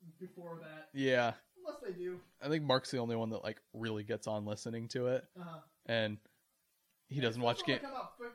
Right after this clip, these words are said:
Speaker 1: fifteen minutes ago. We're not gonna be that late on it.
Speaker 2: Yep.
Speaker 1: I don't have any homework to do.
Speaker 2: Woo!
Speaker 1: 'Cause it's the end of the semester!
Speaker 2: Yep.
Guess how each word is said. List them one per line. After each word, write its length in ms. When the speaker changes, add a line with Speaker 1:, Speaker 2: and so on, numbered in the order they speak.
Speaker 1:
fifteen 380
minutes 260
ago. 220
We're 80
not 100
gonna 140
be 160
that 220
late 240
on 180
it. 140
Speaker 2:
Yep. 140
Speaker 1:
I 40
don't 120
have 80
any 100
homework 360
to 60
do. 220
Speaker 2:
Woo! 260
Speaker 1:
'Cause 200
it's 180
the 100
end 100
of 360
the 60
semester! 880
Speaker 2:
Yep. 220